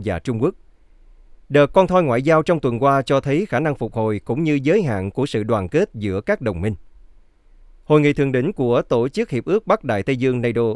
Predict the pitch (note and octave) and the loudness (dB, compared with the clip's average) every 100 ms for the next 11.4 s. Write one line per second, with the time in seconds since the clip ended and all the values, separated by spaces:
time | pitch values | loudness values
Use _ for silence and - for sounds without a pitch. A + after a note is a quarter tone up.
0 | - A2 F#2 G2 C3+ A2+ G2 - - _ | -4 -4 -2 -2 -4 -4 -4 -6 -18 _
1 | B2 D3+ F3+ D#3+ F3+ - A#2+ G2+ - A#2 | -2 0 0 0 0 0 -2 -2 -2 -2
2 | G#2+ B2 G3+ - B2 G#2+ A2 A#2 F#2+ - | 0 0 -2 0 -2 -2 -2 -2 -4 -8
3 | _ _ - C3+ F3 C3+ G#3+ C3 A#2 D3 | _ _ -6 -2 0 0 -2 -2 -2 -2
4 | G3 G3+ A3 D3 C#3+ C3 B2+ G2 - - | 0 0 2 0 0 0 -2 -4 -10 -4
5 | D#3 F3 F#3+ F3+ F3 E3+ E3 A#2+ G#2 B2+ | 0 0 0 2 2 2 2 2 -2 -2
6 | G#2+ G#2 G2 E3+ A#2+ G2 F#2 G#2 C3+ C3 | -2 -2 -2 -2 -2 -2 -4 -4 -4 -2
7 | C3 A#2 G#2 A2 E3+ B2+ G2+ G#2+ F#2 A#2 | -2 -2 -2 -2 -2 -4 -4 -6 -4 -4
8 | G#2+ G#2+ G2+ E2+ - _ - - - _ | -2 -2 -4 -6 -10 _ -20 -20 -20 _
9 | - A3 D3+ C3 B2 B2 D#3+ D#3 C#3+ E3+ | -4 0 2 0 2 0 2 0 2 4
10 | D#3 B2+ G#2+ G#2 A2+ D3 B2 - G3+ C3+ | 4 4 0 -2 -2 0 0 -2 -4 -2
11 | A#2 B2+ C#3+ A2 | -2 0 0 0